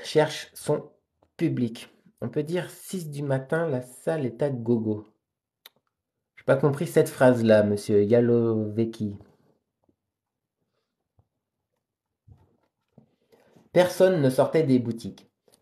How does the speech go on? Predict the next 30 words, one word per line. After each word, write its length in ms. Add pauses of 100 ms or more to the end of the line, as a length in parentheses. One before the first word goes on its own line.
(100)
Personne 440
ne 80
mettait 300
la 140
tête 380
aux 60
fenêtres. 560 (380)
Ça 260
et 120
là, 380
quelques 360
haillons 260
apparaissaient 580
entre 220
les 200
ruelles 480
adjacentes, 720 (180)
et 60
de 100
ces 260
haillons 380
sortaient 380
des 140
faces 520 (100)
hâves 440 (220)
et 120
faméliques, 720 (120)
aux 140
yeux 220
rougis, 560